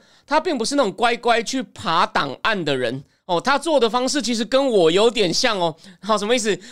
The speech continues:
你可能会想说，“哈，我怎么会这样自，自抬身价？”但是呢，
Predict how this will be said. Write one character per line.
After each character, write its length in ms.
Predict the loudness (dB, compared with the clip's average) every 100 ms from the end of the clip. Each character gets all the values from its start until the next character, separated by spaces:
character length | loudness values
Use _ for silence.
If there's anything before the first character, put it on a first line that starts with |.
| -8
你 80 | -4
可 60 |
能 80 | 0
会 60 | 0
想 160 | 0
说 60 | 2
，“哈， 160 | 0 -2 -10 -4
我 80 | 0
怎 80 | 2
么 60 |
会 80 | 2
这 60 | 2
样 120 | -2
自， 220 | -6 -10
自 180 | -6 -2
抬 180 | -2 0
身 220 | -2 0
价？” 200 | -2 0
但 100 | -2
是 100 | -2
呢， 180 | -2